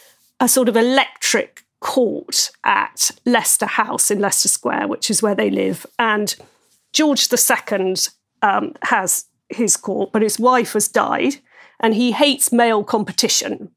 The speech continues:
So if anyone's witty or knowledgeable, he won't have them anywhere near him. So he has this very boring court at Kensington Palace. And the Waleses, um, sort of ha-,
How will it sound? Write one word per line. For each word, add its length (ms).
So 480
if 140
anyone's 720
witty 580
or 140
knowledgeable, 600
he 100
won't 220
have 140
them 120
anywhere 260
near 180
him. 180
So 160
he 180
has 180
this 160
very 260
boring 500
court 300
at 100
Kensington 480
Palace. 500
And 200
the 80
Waleses, 1040
um, 520
sort 280
of 80
ha-, 160